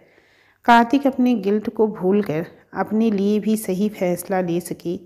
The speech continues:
और ये तब होगा जब कार्तिक मेरे साथ उस समारोह में शामिल होंगे। कार्तिक और निधि के जीवन में आगे क्या होने वाला है? क्या कार्तिक और निधि एक दूसरे के आमने सामने आने वाले हैं?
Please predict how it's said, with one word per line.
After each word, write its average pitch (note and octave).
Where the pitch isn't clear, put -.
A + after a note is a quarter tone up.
और A#3+
ये A#3
तब A3
होगा E3
जब G#3
कार्तिक F#3+
मेरे F3+
साथ E3+
उस C4+
समारोह G#3
में G3+
शामिल F3
होंगे। F3
कार्तिक A3
और C4
निधि G#3+
के A3+
जीवन G3
में A3
आगे F#3
क्या G3
होने F3+
वाला D#3+
है? F3
क्या F#3
कार्तिक F3+
और F3
निधि F3
एक B3
दूसरे G#3
के A#3+
आमने G3+
सामने G3
आने F3+
वाले E3
हैं? E3+